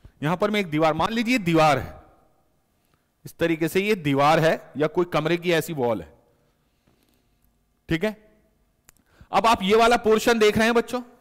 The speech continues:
ये वाला पोर्शन, अब इस पोर्शन में मान लीजिए ये टेबल आनी है, ऐसे टेबल आनी है,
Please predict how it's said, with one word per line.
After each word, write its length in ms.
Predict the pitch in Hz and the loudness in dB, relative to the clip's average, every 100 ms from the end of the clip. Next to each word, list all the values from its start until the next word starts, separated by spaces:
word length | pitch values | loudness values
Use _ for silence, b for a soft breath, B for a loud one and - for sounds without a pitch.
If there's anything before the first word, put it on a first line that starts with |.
| - | -6
ये 120 | 151 | 0
वाला 200 | 165 185 | 2 2
पोर्शन, 380 | 180 175 - 196 - _ _ _ _ _ _ _ _ b b b b | 0 -4 -6 -12 -14 _ _ _ _ _ _ _ _ b b b b
अब 140 | 196 | -2
इस 100 | 226 | -2
पोर्शन 420 | - 196 190 254 247 | -2 0 2 2 0
में 100 | 220 | 0
मान 200 | 202 208 | 0 0
लीजिए 300 | 208 220 220 | -2 -2 0
ये 60 | |
टेबल 400 | 214 185 170 180 | 0 0 2 2
आनी 280 | 151 117 107 | 2 -2 -4
है, 160 | 110 110 | -6 -6
ऐसे 200 | - 95 - _ _ _ _ _ _ _ _ _ _ _ _ _ _ _ _ - - _ _ _ _ - | -8 -14 -16 _ _ _ _ _ _ _ _ _ _ _ _ _ _ _ _ -12 -12 _ _ _ _ -4
टेबल 260 | 151 139 | 0 0
आनी 220 | 104 82 | -2 -8
है, 100 | 82 | -20